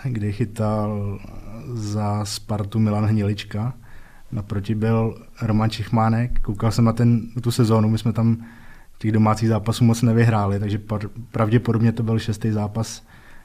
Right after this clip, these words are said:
playoff. Pamatuju si teda Richarda Žemličku a že Sparta vyhrála.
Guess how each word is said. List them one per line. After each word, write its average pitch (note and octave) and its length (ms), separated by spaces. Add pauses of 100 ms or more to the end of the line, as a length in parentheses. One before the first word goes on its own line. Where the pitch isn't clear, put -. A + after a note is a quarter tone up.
(200)
playoff. A2+ 600 (200)
Pamatuju G#2+ 340
si A2 160
teda G#2 260
Richarda A2 360
Žemličku A2+ 680
a A#2 40
že G#2 100
Sparta G#2+ 320
vyhrála. G#2 480